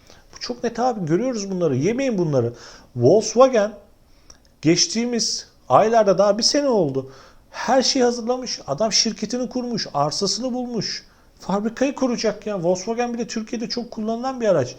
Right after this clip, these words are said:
Vicdani olarak kurmaları lazım Türk pazarına fabrika. Abi adamlar son anda durdurtturdular. Neden? Devlet teşvik veriyor. Arsayı bedavaya veriyor. Vergiden düşürüyor.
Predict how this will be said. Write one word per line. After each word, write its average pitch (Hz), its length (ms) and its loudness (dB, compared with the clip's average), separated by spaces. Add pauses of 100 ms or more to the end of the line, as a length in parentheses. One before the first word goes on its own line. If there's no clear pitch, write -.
(340)
Vicdani 180 400 2
olarak 247 320 4
kurmaları 135 520 2
lazım 110 320 -6
Türk - 200 -14
pazarına 117 540 -4
fabrika. 113 520 -4 (500)
Abi 160 200 -4
adamlar 180 300 0
son 214 200 -6
anda 180 320 -6
durdurtturdular. 170 720 -4 (340)
Neden? 185 360 0 (520)
Devlet 131 480 2
teşvik 185 460 -4
veriyor. 233 320 0 (180)
Arsayı 151 480 4
bedavaya 233 480 0
veriyor. 233 360 0
Vergiden 123 540 0
düşürüyor. 233 480 -4